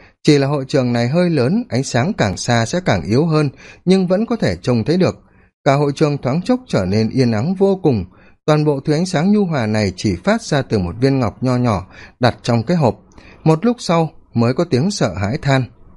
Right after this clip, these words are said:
"À, đây quả là một kiệt tác của Thượng Đế." Không biết là người ngoài nghề nào dùng tiếng Anh phát ra câu cảm thán như vậy. Tất cả mọi người đều đã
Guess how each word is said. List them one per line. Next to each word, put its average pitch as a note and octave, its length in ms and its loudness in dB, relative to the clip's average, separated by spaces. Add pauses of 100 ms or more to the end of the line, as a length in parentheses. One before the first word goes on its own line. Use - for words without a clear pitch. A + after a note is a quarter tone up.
(220)
"À, A#2 300 0 (400)
đây C3+ 300 4
quả G#2+ 240 0
là G2+ 100 -4
một G2+ 240 -4
kiệt B2+ 160 2 (100)
tác A3+ 200 -2
của B2+ 100 -4
Thượng - 240 -4
Đế." B2 300 2 (680)
Không G#3 180 4
biết C4 180 0
là D#3+ 100 0
người C3 240 2
ngoài B2+ 200 0
nghề B2 200 0
nào A#2 280 0
dùng A2+ 180 0
tiếng C#3 240 -2
Anh E3 180 0
phát G#3+ 240 -2
ra D#3 100 -2
câu C3+ 180 0
cảm F#2+ 280 -4
thán G#2+ 240 0
như C#3+ 120 2
vậy. A#2+ 180 0 (380)
Tất B3 160 0
cả E3+ 80 2
mọi C#3 180 0
người C3+ 200 2
đều B2+ 180 0
đã D#3+ 140 -2